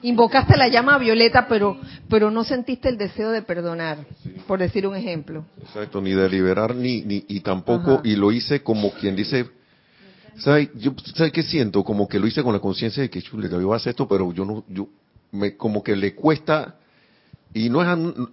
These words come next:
Speaker 2: aceptar, pero no una aceptación de que, "Ay, ala, ya, ya soy así, me voy a quedar así", sino aceptar, pues, que cuando vio eso, eso es de, eso es de, esa creación es de, del mismo, de ali-, de, de, de uno mismo. Me costó aceptar eso. Me di cuenta,
Speaker 1: Ajá.
Speaker 2: pero de que, "Buah, llama a Violeta, pues,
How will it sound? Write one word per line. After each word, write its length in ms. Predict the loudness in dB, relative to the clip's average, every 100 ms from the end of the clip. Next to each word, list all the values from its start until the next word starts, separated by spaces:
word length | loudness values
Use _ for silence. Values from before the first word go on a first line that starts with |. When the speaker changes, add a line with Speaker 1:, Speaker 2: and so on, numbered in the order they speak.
| -4
Speaker 2:
aceptar, 600 | -2 0 -2 2 2 2
pero 160 | 0 0
no 100 | 0
una 140 | -2
aceptación 500 | -2 -2 -2 -2 -4
de 80 | -2
que, 80 | 0
"Ay, 140 | 0
ala, 180 | 0 2
ya, 140 | 2
ya 180 | 2 -2
soy 160 | 0 0
así, 220 | 0 0
me 80 | 2
voy 120 | 2
a 40 |
quedar 200 | 2 0
así", 180 | -2 -6
sino 260 | -6 -2 -2
aceptar, 640 | -2 -6 _ 0 0 -4 _ _ _
pues, 160 | -4 -2
que 80 | -2
cuando 240 | 0 0
vio 180 | 4 4
eso, 200 | 4 2
eso 180 | 0 0
es 60 | 0
de, 80 | -2
eso 180 | -4 -4
es 60 | -2
de, 200 | -4 -6 -14
esa 200 | -12 -10
creación 300 | -8 -8 -6
es 60 | -4
de, 240 | -4 -8 _ _ _ _
del 180 | -12 -6
mismo, 340 | -6 -6 -10 -10
de 160 | -8
ali-, 140 | -8 -8
de, 140 | -10
de, 300 | -12 -14 -12
de 100 | -8
uno 140 | -6
mismo. 340 | -4 -6 -8 -14 _ _
Me 120 | -6
costó 260 | -4 0 2
aceptar 480 | 2 -2 -2 0 0
eso. 300 | -2 -8 -12 _ _ _ _ _ _ _
Me 140 | 0 0
di 140 | 0
cuenta, 420 | -2 -2 0 -4
Speaker 1:
Ajá. 120 | -4 -8 -20 _ _ _ _ -4
Speaker 2:
pero 160 | 0 0
de 60 |
que, 80 | -2
"Buah, 240 | -4 -4 -6
llama 200 | -4 -2
a 20 |
Violeta, 340 | 0 -2 -2
pues, 180 | -8